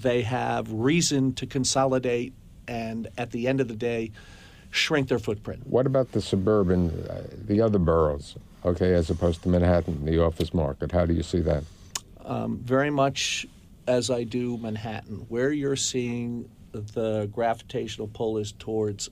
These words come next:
Speaker 1: transportational hubs. So when you're looking at suburbia, I think you have to look at where are there excellent transportation hubs, where have those hubs been invested in?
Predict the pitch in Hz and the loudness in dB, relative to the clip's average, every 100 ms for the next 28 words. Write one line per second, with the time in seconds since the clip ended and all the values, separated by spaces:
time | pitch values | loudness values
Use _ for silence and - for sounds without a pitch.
0 | - 123 113 - 107 113 104 107 104 101 | -10 -8 -8 -8 -8 -6 -6 -8 -8 -8
1 | 87 - - 107 104 98 110 107 107 104 | -8 -10 -8 -4 -4 -4 -4 -4 -6 -4
2 | 139 151 139 120 - 104 113 113 117 104 | -6 -4 -4 -4 -6 -8 -6 -6 -4 -6
3 | 104 117 110 107 107 110 107 80 - - | -6 -6 -6 -6 -6 -6 -6 -8 -12 -18
4 | - - 120 143 135 120 110 127 127 - | -20 -2 2 4 4 0 -2 -2 -2 -2
5 | 117 107 120 104 - 113 - 104 85 104 | -8 -6 -8 -10 -8 -6 -6 -8 -10 -8
6 | 113 113 110 113 110 113 113 - 113 107 | -4 -4 -4 -6 -6 -6 -6 -8 -8 -6
7 | 110 120 - - | -4 -6 -8 -12